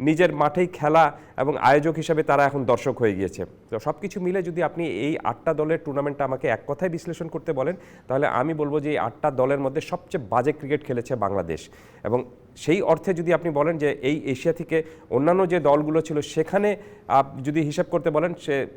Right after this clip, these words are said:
সবচেয়ে বাজে দিক থেকে দ্বিতীয় বাজে দল ছিল পাকিস্তান, আর অথচ আয়োজক ছিল তারা এবং টুর্নামেন্টের টপ ফেভারিট হিসেবে তাদেরকে চিন্তা করা হচ্ছিল।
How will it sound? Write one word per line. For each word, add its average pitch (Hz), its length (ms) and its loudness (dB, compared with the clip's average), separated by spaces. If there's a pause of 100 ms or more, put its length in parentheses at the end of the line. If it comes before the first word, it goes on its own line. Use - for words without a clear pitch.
(300)
সবচেয়ে 147 380 -4
বাজে 143 280 4
দিক 190 200 0
থেকে 190 180 2
দ্বিতীয় 156 320 0
বাজে 170 220 4
দল 151 180 4
ছিল 160 280 0 (380)
পাকিস্তান, 107 560 -2 (400)
আর - 220 4
অথচ 147 240 0
আয়োজক 147 420 4
ছিল 160 180 2
তারা 147 260 4
এবং 135 260 -2
টুর্নামেন্টের 156 460 2 (240)
টপ 156 140 4 (140)
ফেভারিট 190 260 6
হিসেবে 175 260 0
তাদেরকে 151 340 0
চিন্তা 147 280 0
করা 127 180 2
হচ্ছিল। 127 340 -2